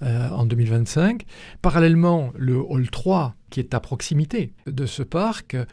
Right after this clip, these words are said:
euh, sera refait d'ici deux mille vingt-cinq. Il sera réaménagé, il sera destiné aux sports urbains et, euh, une activité culturelle aussi, euh, très vraisemblablement. Puis enfin, je voulais souligner que le hall neuf,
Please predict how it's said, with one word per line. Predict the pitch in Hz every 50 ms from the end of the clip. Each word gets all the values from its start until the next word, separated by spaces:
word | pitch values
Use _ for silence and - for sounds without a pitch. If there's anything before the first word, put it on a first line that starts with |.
| - -
euh, | 127 127 123
sera | 117 - - - 151 131 113 131 123 120 120 120
refait | - - - 143 127 - - 170 151
d'ici | 127 117 120 - - 139
deux | 113 117
mille | 113 113
vingt-cinq. | 110 110 113 113 - - 151 190 226 233 - - - -
Il | 175 139 113
sera | - - - - - 139 131 123 117 117 120 -
réaménagé, | 131 120 - 131 135 131 123 127 117 120 120 110 117 147 190 208 202
il | 185 127
sera | - - - 127
destiné | 110 135 123 - - - 123 117 123 147 180 190 - -
aux | - 143 120
sports | - - - - 156 110 123
urbains | 120 120 107 113 110 131 139 160 165 165
et, | 160 139 123 127 127 127 - -
euh, | 117 113 117 123 127 123 113 - - - 170 175 175 170 - 170 175 -
une | 123 135
activité | 120 113 - 131 127 120 - 139
culturelle | 127 - 120 107 - 120 107 127 143 127
aussi, | 120 127 - - - 143 143 147 139
euh, | 127 120 117 117 -
très | - - 143
vraisemblablement. | 127 123 113 - - 117 117 120 117 113 117 113 - 165 131 - - - -
Puis | 127 135
enfin, | 123 113 - - 185 202 214 208 - -
je | - 104 107 113 131 135 127 123 123
voulais | 117 110 123 127 123
souligner | 117 - - 123 135 180 202
que | 196 -
le | 135 127 123 - - - -
hall | 151 135 123 123
neuf, | 123 131 196 247 226 - - - - -